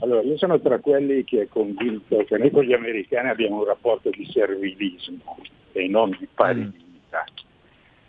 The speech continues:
Speaker 1: La, la storia la
Speaker 2: Eh, abbiamo pur
Speaker 1: ripeto.
Speaker 2: sempre perso una guerra noi.
Speaker 1: Certo, e poi la storia l'hanno scritta i vincitori, ok? Sappiamo benissimo com'è andata.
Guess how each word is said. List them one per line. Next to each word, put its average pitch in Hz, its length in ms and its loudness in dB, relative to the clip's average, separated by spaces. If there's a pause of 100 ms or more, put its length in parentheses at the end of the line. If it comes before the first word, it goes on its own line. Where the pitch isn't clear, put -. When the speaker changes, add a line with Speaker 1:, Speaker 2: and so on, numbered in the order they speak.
(640)
Speaker 1:
La, 92 720 0
la 98 120 0
storia 147 480 4
la 156 120 2
Speaker 2:
Eh, 151 120 2
abbiamo 151 440 4
pur 156 140 -2
Speaker 1:
ripeto. 180 140 -2
Speaker 2:
sempre 170 280 2
perso 147 360 0
una 139 180 -4
guerra 117 420 2
noi. 101 360 -8 (420)
Speaker 1:
Certo, 117 400 2 (100)
e - 140 -14
poi 127 140 -4
la 113 200 -4
storia 120 380 2
l'hanno 98 220 -2
scritta - 260 -14
i 85 60 -8
vincitori, 87 800 -8 (200)
ok? 87 580 -4
Sappiamo 87 480 2
benissimo 82 480 -6
com'è 78 240 -2
andata. - 420 0